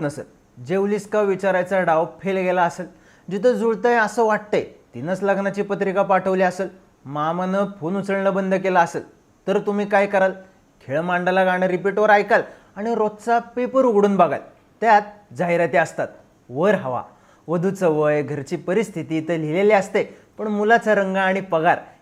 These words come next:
या अपेक्षांमध्ये आपण इथंही बसत नाही. आता आपण म्हणलो म्हणून लगेच पर्सनली घेऊ नका, अशी कंडिशन काय फक्त महाराष्ट्रात नाहीये, देशाच्या इतर भागांमध्येही आहे, त्यामुळं लोड घेऊ नका. पण समजा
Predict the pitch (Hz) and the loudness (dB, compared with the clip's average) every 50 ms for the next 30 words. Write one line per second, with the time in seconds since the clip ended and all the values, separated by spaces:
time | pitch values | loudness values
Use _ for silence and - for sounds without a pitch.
0 | - 117 127 131 156 151 196 - 202 - 220 208 202 196 190 196 196 190 185 - | -12 -8 -4 -4 -4 -2 -2 -2 -2 -2 -2 -2 -2 -2 0 0 2 0 0 0
1 | 196 196 175 139 113 170 170 165 165 160 165 165 - - 147 131 - - _ _ | -2 -4 -4 -2 0 0 0 2 0 0 -2 -2 -6 -6 -8 -10 -10 -12 _ _
2 | _ _ _ _ - 135 143 147 151 147 175 190 190 180 147 123 131 151 160 151 | _ _ _ _ -4 -2 0 0 0 0 -2 -2 -2 -2 -2 -2 -2 -2 -2 -2
3 | 135 131 143 151 156 160 165 175 170 - - 180 170 170 - 190 180 185 170 147 | -4 -4 -4 -2 -2 -2 -2 -4 -6 -4 -4 -4 -4 -4 -4 -2 -2 -2 -2 -2
4 | 151 143 147 143 139 - - - - - - - _ _ - 165 190 190 233 - | -2 -2 -2 -2 -2 -4 -8 -10 -12 -20 -20 -20 _ _ -12 -10 -6 -6 -6 -2
5 | - 233 226 226 240 240 - 247 240 233 214 240 240 196 160 147 - - 196 202 | -2 -2 0 0 -2 -2 0 0 -2 0 0 0 0 0 -2 -6 -6 -2 -2 0
6 | 196 175 165 156 156 165 160 - 190 175 - 165 170 160 143 110 - - _ _ | 0 0 0 2 0 0 0 -2 -4 -4 -2 -2 -2 -2 -2 -4 -8 -12 _ _
7 | _ _ - 98 120 131 - 170 165 - 185 185 180 156 196 196 196 170 151 135 | _ _ -12 -10 -10 -6 -4 -4 -2 -2 0 -2 0 2 2 4 4 4 2 2
8 | 151 160 165 165 170 165 175 175 170 147 120 - - - _ _ _ _ _ - | 0 -2 0 0 0 2 2 4 2 2 0 -2 -12 -20 _ _ _ _ _ -4
9 | 233 254 262 262 262 247 247 247 254 - - - 226 233 262 269 254 233 196 180 | -2 0 2 4 4 4 2 2 -4 -10 -14 -4 2 4 4 6 4 4 2 2
10 | 175 165 151 - - - - _ _ _ _ _ - 233 233 - - - 240 226 | 0 0 -2 -4 -6 -14 -16 _ _ _ _ _ -14 -14 -14 -10 -4 -2 -2 0
11 | 214 202 160 151 | 0 0 -2 -2